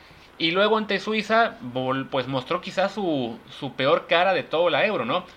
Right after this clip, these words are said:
Un juego en el que iba ganando, le empatan, queda con diez, de todos modos se ve forzada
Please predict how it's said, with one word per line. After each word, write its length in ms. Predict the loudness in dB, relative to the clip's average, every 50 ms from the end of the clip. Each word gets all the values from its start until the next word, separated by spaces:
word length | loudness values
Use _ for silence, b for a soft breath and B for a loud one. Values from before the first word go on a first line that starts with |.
| B B -8
Un 140 | -6 -6 -2
juego 220 | 2 2 2 4
en 60 | 2 0
el 100 | -2 -4
que 100 | -2 0
iba 100 | 0 2
ganando, 600 | 2 2 0 0 0 0 -2 -2 -4 -4 -4 -4
le 140 | -4 -6
empatan, 640 | -6 -6 0 4 4 4 4 4 2 -2 -2 -2 -4 B B B B B B B B -20 -20 -14 -4
queda 280 | 0 2 4 4 4 4
con 200 | 0 -2 -2 -2
diez, 420 | -2 0 0 0 0 -2 -4 -8 -10
de 200 | -6 -6 -6 -4
todos 320 | -2 -2 0 0 -2 -2
modos 240 | 0 0 0 0 -2
se 100 | -2 -2
ve 100 | -2 -2
forzada 560 | 0 0 -2 0 0 0 2 2 2 2